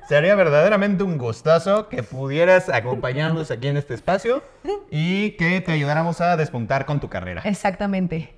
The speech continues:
Speaker 2: Eh, te vamos a volver alta. Ay, sí.
Speaker 1: Altamente
Speaker 2: Vaya.
Speaker 1: conocida.
Speaker 2: Ah, eh, yo, por favor, estamos demasiado pendejos hoy.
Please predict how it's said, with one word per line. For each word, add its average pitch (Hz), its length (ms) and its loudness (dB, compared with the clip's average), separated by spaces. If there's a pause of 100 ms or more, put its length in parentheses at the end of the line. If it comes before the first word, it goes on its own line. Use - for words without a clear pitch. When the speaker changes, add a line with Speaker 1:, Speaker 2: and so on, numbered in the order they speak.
Speaker 2:
Eh, 180 400 -2
te 190 80 0
vamos 208 240 -4
a 226 40 -2
volver 208 280 -4
alta. 185 400 -6 (440)
Ay, 214 200 -4
sí. 190 160 -10 (320)
Speaker 1:
Altamente 156 540 0
Speaker 2:
Vaya. 135 120 -4
Speaker 1:
conocida. 98 360 -10
Speaker 2:
Ah, 214 200 2
eh, 170 300 -8 (500)
yo, 226 180 2
por 269 140 2
favor, 262 280 0
estamos 262 260 -6
demasiado 214 400 -4
pendejos 180 340 -4
hoy. 170 140 -10